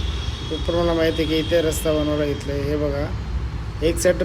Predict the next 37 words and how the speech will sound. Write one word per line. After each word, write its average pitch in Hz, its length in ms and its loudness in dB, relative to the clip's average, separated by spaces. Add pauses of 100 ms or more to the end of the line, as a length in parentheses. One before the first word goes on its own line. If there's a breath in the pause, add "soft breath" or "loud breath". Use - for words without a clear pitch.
पूर्ण 180 240 4
ते 185 60 6
पूर्ण 175 340 4
खोदून 156 260 2
टाकले 151 280 2
आहे, - 1040 -4
आणि 156 340 2
मध्ये 151 400 2
तर 185 100 2
मित्रांनो 185 300 2
पूर्ण 185 300 0
ते 190 60 4
पूर्ण 185 200 0
पाणी 175 300 0
भरलं 160 260 2
होतं, 151 160 0
इथे 156 300 2 (100)
पूर्ण 175 240 2
लेवल 165 280 6
झाली 147 160 2
होती, 143 240 0 (840)
रस्ता 160 340 0
समजत 170 320 0
नव्हता 170 240 0
ना 170 140 0
खड्डा 156 220 -2
समजत 151 360 0
नव्हता, 147 500 -4
असं 165 280 2
अवस्था 151 340 0
झाली 139 140 0
होती. 143 160 -2
म्हणून 147 220 0
हे 165 140 4
डिवायडेड 160 460 2
लावले 156 260 4
साईडला, 143 420 0